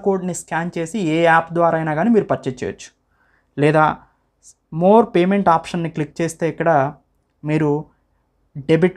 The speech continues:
కార్డ్‌తో పర్చేజ్ చేయొచ్చు, క్రెడిట్ కార్డ్‌తో పర్చేజ్ చేయొచ్చు, నెట్ బ్యాంకింగ్, వాలెట్స్, so ఇలా net and bank transfer, తర్వాత యూపీఐని కూడా స్కాన్ చేయొచ్చు మీరు ఇక్కడ. So ఇలా డిఫరెంట్ వేస్‌లో మీరు పర్చేజ్ చేయొచ్చు. సపోజ్ వాలెట్స్ తీసుకున్నారనుకోండి, వాలెట్స్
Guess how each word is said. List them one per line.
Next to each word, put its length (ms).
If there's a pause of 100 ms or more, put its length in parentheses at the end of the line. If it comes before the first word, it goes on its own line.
కార్డ్‌తో 340
పర్చేజ్ 300
చేయొచ్చు, 320 (140)
క్రెడిట్ 360
కార్డ్‌తో 320
పర్చేజ్ 300
చేయొచ్చు, 320 (680)
నెట్ 260
బ్యాంకింగ్, 460 (240)
వాలెట్స్, 540 (480)
so 60 (100)
ఇలా 160 (520)
net 260
and 200
bank 180 (100)
transfer, 360 (180)
తర్వాత 240 (640)
యూపీఐని 520
కూడా 200
స్కాన్ 360
చేయొచ్చు 260 (100)
మీరు 160
ఇక్కడ. 120 (480)
So 120
ఇలా 120 (100)
డిఫరెంట్ 380
వేస్‌లో 280
మీరు 160
పర్చేజ్ 280
చేయొచ్చు. 300
సపోజ్ 340
వాలెట్స్ 360
తీసుకున్నారనుకోండి, 680
వాలెట్స్ 360